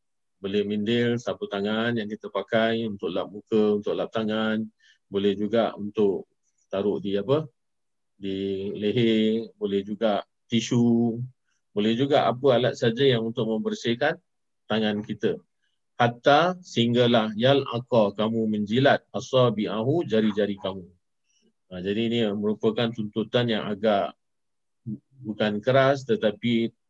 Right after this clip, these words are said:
tuntutan yang sangat-sangat dianjurkan. Ya. Fa innahu la yadri. Maka sesungguhnya tiada kamu ketahui, fi ayyi ta'amihi,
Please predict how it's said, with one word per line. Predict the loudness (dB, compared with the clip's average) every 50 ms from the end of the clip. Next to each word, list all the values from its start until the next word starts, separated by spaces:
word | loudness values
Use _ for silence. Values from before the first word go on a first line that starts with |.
| _ _ _
tuntutan | -8 -8 -6 -6 -6 -6 -6 -2 -2 0 0 0 0
yang | 0 0 0 0 -2 -4 -6 -10 -12 -16 _ _ _ _ _ _ _ _ _ _ -4
sangat-sangat | -2 0 0 0 -2 -2 0 0 0 2 2 0 0 -2
dianjurkan. | -2 -2 -2 -2 -4 -4 -4 -4 -2 -2 -2 -4 -4 -6 _ _ _ _ _ _ -12
Ya. | -10 -8 -6 -6 -8 -10 -14 _ _ _ _ _ _ _ 0
Fa | 0 2 2
innahu | 2 2 2 2 2 2 4 4 4 4 4
la | 4 4 2
yadri. | 4 2 0 0 -2 -6 -8 -8 -10 -16 _ -20 -20 _ _ _ _ -4
Maka | -4 -2 0 0 0
sesungguhnya | 0 0 -2 -2 -2 -2 -2 0 0 0 0 0 0 0
tiada | 0 2 2 2 2 2 2 2 2 2 0
kamu | -2 -2 -2 -2 -4 -4 -2
ketahui, | -4 -2 0 0 0 0 0 0 0 0 -2 -4 -8 _ _ _ _ _ _
fi | _ -4 -4 -2 0 2
ayyi | 2 2 4 2 2 2 2 0 0 2
ta'amihi, | 2 0 2 0 -2 -4 -4 -4 -4 -6 -4 -4 -2 -2 -2 -2 -4 -8